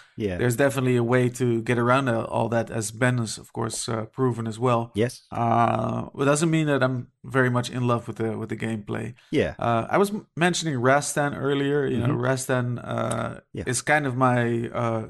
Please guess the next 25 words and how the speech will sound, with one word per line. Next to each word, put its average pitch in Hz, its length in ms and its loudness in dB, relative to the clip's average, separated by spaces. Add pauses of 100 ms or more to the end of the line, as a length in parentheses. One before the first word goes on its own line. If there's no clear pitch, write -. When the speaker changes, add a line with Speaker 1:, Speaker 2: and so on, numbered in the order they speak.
Speaker 2:
go-to 127 440 2
example 120 360 0
for 113 320 -4
a 107 60 -6
fine 127 480 0 (580)
arcade 120 440 2
hack 117 200 -4
and 117 80 -4
slash 127 320 -2
platformer. 123 540 0
Speaker 1:
Yeah. 104 120 2 (360)
Mm-hmm. 123 200 2 (600)
Speaker 2:
I 147 100 -2
will 185 200 6
say 190 200 2
this, 151 260 0
though, 113 200 2
even 131 280 -2
though 127 240 4
it 120 160 -2 (240)
comes 131 260 -2
nowhere 135 560 4
near 135 260 2
that, 113 240 -2 (440)
uh, 120 480 2